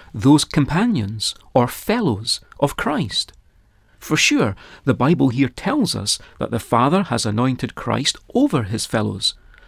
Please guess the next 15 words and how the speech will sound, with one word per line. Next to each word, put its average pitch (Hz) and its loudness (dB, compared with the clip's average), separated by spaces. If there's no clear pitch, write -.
But 185 4
who 262 6
are 277 2
these 135 -2
fellows 107 -4
who 131 2
are 120 2
being 117 4
referred 104 -4
to? 113 -10
And 160 4
what's - 0
the 175 2
difference 170 0
anyway 170 -2